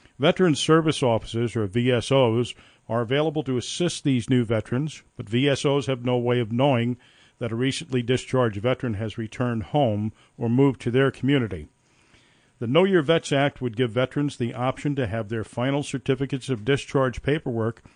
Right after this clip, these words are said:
sent to a county V S O based upon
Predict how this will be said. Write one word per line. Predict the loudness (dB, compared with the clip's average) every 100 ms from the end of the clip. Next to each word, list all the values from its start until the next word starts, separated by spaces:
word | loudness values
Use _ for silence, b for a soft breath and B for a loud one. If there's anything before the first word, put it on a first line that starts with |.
| b b b
sent | -4 0 0
to | 0 -6
a |
county | -2 0 0 0 -4 -6 -14 _ _
V | 0 2
S | 2 2
O | 2 2
based | 0 -2 -4
upon | -6 -2 0 0